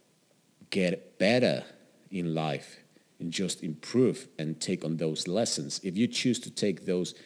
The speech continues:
failures as lessons and learn from them, then those mistakes will be worth it. If you just keep repeating them the same time, you know, same mistakes again and again, then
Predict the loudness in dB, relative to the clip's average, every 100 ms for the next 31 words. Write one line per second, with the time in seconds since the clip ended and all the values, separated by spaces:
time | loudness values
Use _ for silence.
0 | -20 _ -16 -2 0 0 0 -2 -4 -6
1 | -8 _ _ -6 -4 -4 -4 0 0 -2
2 | -4 -6 -8 -6 -4 -2 0 2 2 2
3 | 0 -4 -8 -6 -8 -10 -10 -16 _ _
4 | _ _ _ _ _ _ _ _ _ _
5 | -18 -2 2 2 2 -2 -10 -20 _ _
6 | _ _ 0 2 2 0 -2 0 -2 -2
7 | -10 -4 0 2 2 0 0 0 0 -4
8 | -14 -16 -20 _ _ _ _ _ -10 -6
9 | 2 2 4 0 0 -2 -2 -2 -4 2
10 | 2 4 0 0 0 -2 -2 0 0 0
11 | -2 -4 -6 -6 -4 -2 -2 0 -2 0
12 | -2 -2 -2 -2 -2 -4 -2 0 -2 -6
13 | -2 0 0 -2 -8 -20 -20 _ -12 0
14 | 2 4 2 0 -2